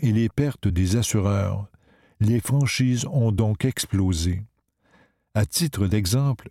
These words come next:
une petite copropriété pouvait avoir une franchise de mille dollars pour un dégât d'eau avant les changements législatifs. Le montant d'une telle franchise atteint aujourd'hui au moins cinq mille dollars.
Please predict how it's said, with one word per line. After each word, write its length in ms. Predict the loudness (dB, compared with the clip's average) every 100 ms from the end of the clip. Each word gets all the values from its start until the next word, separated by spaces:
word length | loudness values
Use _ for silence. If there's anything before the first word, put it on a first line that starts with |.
| -2
une 240 | 0 0
petite 480 | 0 -4 -4 -4 -4
copropriété 920 | -2 -2 -2 -2 -2 0 0 0 -2
pouvait 400 | 0 0 0 0
avoir 300 | 0 2 2
une 180 | 2 0
franchise 560 | -2 0 0 2 0 0
de 120 | 0
mille 260 | 2 2 2
dollars 400 | 0 0 0 -2
pour 260 | -2 0
un 80 | 0
dégât 400 | 0 0 0 0
d'eau 280 | 2 0 0 -2
avant 340 | -2 0 2 2
les 160 | 0
changements 540 | 0 0 0 2 0 2
législatifs. 1040 | 2 2 0 0 0 -2 -2 -2 -4 -8 -8 -12 _ _ -20 -20 _
Le 180 | 0 2
montant 420 | 2 0 0 0
d'une 280 | 2 2 2
telle 260 | 0 0 0
franchise 800 | 0 0 0 2 2 2 0 -2
atteint 340 | -2 0 0 2
aujourd'hui 580 | 2 2 0 0 0 0
au 240 | 0 2
moins 300 | 2 2 2
cinq 460 | 0 -2 -2 -2 0
mille 180 | 0 0
dollars. 480 | 0 0 0 -4